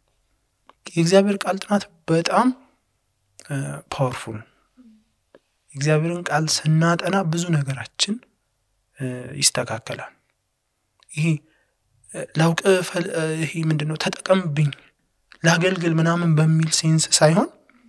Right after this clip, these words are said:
አንተን ማወቅ እፈልጋለሁ በሚል ሴንስ። ተጠቀምብኝ፣ ተጠቀምብኝ ብዙ ችግር አለው። ግን እግዚአብሔርን ለማወቅ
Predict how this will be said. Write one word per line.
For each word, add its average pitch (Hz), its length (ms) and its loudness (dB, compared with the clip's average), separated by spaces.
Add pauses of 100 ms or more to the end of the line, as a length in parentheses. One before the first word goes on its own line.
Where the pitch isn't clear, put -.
(340)
አንተን 160 420 -2
ማወቅ 120 280 -4
እፈልጋለሁ - 720 -14
በሚል 127 360 -8
ሴንስ። - 280 -14 (1600)
ተጠቀምብኝ፣ 202 640 -4
ተጠቀምብኝ 180 720 -8 (480)
ብዙ 143 280 -8
ችግር 113 340 -10
አለው። - 280 -14 (880)
ግን - 220 -4 (120)
እግዚአብሔርን 156 720 2 (120)
ለማወቅ 135 560 2